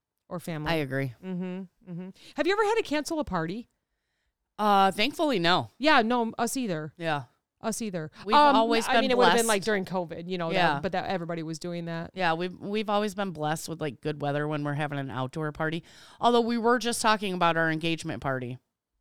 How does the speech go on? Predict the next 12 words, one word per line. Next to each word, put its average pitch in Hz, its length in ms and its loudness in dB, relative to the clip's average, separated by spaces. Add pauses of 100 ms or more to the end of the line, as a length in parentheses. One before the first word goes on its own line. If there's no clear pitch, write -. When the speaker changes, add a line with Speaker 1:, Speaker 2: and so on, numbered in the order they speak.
(600)
Speaker 2:
Me 185 220 0
and 190 100 2
Bessie 170 380 2
Erica 165 460 0
had 156 220 -2
our 151 120 2
engagement 151 480 -4
party 160 240 -2
together. 143 560 -2
Speaker 1:
Mm-hmm. 196 320 -4 (260)
Speaker 2:
It 165 120 -2
was 151 280 -2